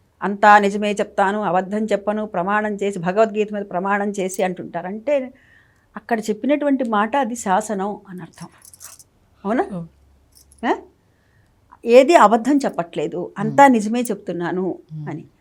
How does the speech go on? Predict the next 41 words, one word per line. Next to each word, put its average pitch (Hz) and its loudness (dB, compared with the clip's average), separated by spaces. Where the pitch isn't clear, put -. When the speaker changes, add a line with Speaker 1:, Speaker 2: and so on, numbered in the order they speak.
Speaker 1:
దాన్ని 330 4
వాళ్ళు 339 4
రైట్ 240 4
అని 233 0
తీసుకుంటారు. 180 -8
Speaker 2:
మ్మ్. 151 -16
Speaker 1:
మరి 269 0
ఇక్కడ 247 -4
వీళ్ళు 233 -2
చెప్పింది 226 0
రైట్ 233 0
అయితే 277 0
రైటే, 220 -2
తప్పైతే 269 -2
శిక్ష 262 -8
ఎవరు 247 0
అనుభవిస్తారు? 247 -6
ఈ - -6
చెప్పిన 185 -10
వాళ్ళే 196 -10
అనుభవిస్తారు. - -18
Speaker 2:
మ్మ్. 147 -10
Speaker 1:
ఆ 214 2
శిక్షలు 220 -2
దేనికి 254 6
దానికి? 277 2
మొదట 190 -2
Speaker 2:
మ్మ్. 160 0
Speaker 1:
మొట్టమొదటి 269 0
ఇది 285 2
అదే 262 4
కదా, 262 4
అర్జున 220 2
విషాద 269 4
యోగం 254 4
అదే 233 2
కదండి. 262 2
ఆయన 214 2
Speaker 2:
మ్మ్. 214 -4
Speaker 1:
ఏం 254 -2
చెప్తాడు? 269 -2